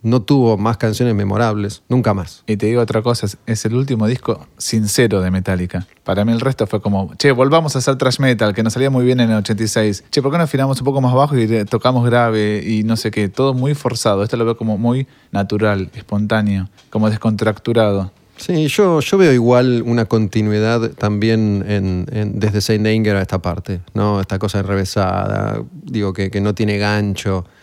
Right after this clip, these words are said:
Speaker 1: No me gusta cómo queda la voz de Hetfield actual en ese sonido. Digo, capaz que el Hetfield de, del ochenta y cuatro quedaría mejor vocalmente con, con el sonido que tiene la banda, la banda hoy, pero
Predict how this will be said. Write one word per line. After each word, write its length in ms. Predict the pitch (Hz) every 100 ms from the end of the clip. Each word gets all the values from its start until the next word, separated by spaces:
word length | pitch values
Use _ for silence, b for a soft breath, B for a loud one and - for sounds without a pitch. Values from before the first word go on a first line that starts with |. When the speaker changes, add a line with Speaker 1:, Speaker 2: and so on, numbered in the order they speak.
| b -
Speaker 1:
No 140 | 120
me 100 | 135
gusta 520 | 127 127 123 110 104 -
cómo 240 | 117 110
queda 180 | 120 117
la 80 | 104
voz 140 | 110
de 100 | 110
Hetfield 380 | - 113 117 101 - _ -
actual 400 | 104 - 120 107
en 100 | 107
ese 160 | -
sonido. 520 | - 107 123 120 101
Digo, 120 | 95 95
capaz 200 | 101 113
que 100 | 110
el 80 | 92
Hetfield 400 | 113 - 107 101
de, 360 | 98 92 92
del 160 | 95 95
ochenta 280 | 95 98 98
y 40 |
cuatro 460 | 117 120 113 98 b b b
quedaría 300 | 104 98 110
mejor 460 | 104 110 113 95 -
vocalmente 680 | 104 95 107 104 107 107 98
con, 220 | 98 92
con 120 | 98
el 80 | 95
sonido 300 | 101 104 98
que 80 | 98
tiene 180 | 104
la 100 | 98
banda, 600 | 98 101 98 90 85 80 -
la 160 | 110
banda 340 | 101 107 101 104
hoy, 200 | 120 120
pero 280 | 110 107